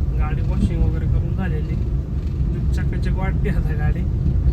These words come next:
बराच दिवस झाले मित्रांनो, गाडीच धुतली नव्हती. पाऊस पण भरपूर होता, त्याच्यामुळे काही मनच होत नव्हतं गाडी वगैरे धुवायला.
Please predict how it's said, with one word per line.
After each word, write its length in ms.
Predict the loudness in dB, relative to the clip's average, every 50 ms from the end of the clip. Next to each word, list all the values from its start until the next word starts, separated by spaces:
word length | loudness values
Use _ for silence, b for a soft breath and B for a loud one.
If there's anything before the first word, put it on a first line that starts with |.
| 2 2 0
बराच 320 | 2 0 0 0 2 0
दिवस 180 | 0 0 0 2
झाले 220 | 2 0 2 2
मित्रांनो, 380 | 2 2 2 0 0 0 2 2
गाडीच 360 | 2 2 4 4 4 4 4
धुतली 240 | 4 4 4 4 0
नव्हती. 300 | 0 0 2 2 0 0 0 0 0 0 0 0 -2 -2 -2 -2 -2 -2 -2 -2 -2 -2 -2 -2 -2 -2 -2 -2
पाऊस 220 | -2 -2 -2 -2
पण 260 | -4 -2 -2 0 0 0
भरपूर 300 | 0 -2 -2 -2 0 -2
होता, 220 | -2 -2 -2 -2
त्याच्यामुळे 360 | -2 -2 -2 -2 -2 -2 -2
काही 120 | -2 -2 -2
मनच 300 | 0 0 0 0 0 0
होत 100 | -2 -2 -2
नव्हतं 220 | -2 -2 -2 -2 -2
गाडी 200 | -2 -2 -2 -2
वगैरे 260 | -4 -4 -4 -6 -4
धुवायला. 340 | -4 -4 -4 -2 -2 -2